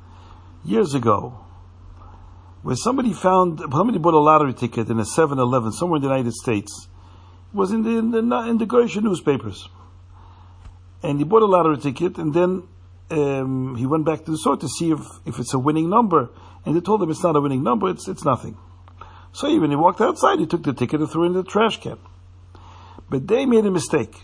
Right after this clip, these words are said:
in the store. It actually was a ticket that was worth over a million dollars. But he, he trusted what they told him.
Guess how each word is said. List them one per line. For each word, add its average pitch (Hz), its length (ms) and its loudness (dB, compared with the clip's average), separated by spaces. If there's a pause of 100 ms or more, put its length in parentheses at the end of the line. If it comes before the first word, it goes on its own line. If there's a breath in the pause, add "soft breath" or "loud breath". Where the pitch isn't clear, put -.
in 143 140 -2
the 123 80 -2
store. 110 480 -2
It 139 80 -2
actually 190 360 -2
was 156 200 4
a 135 260 2
ticket 190 320 -4
that 147 80 0
was 123 180 -4
worth 185 440 -2 (600 loud breath)
over 175 180 2
a - 20 4
million 151 340 2
dollars. 110 540 2 (1120 soft breath)
But 135 200 -6
he, 147 240 -2
he 156 260 -4
trusted 143 480 0
what 147 100 2
they 165 100 0
told 208 300 2
him. 113 140 -14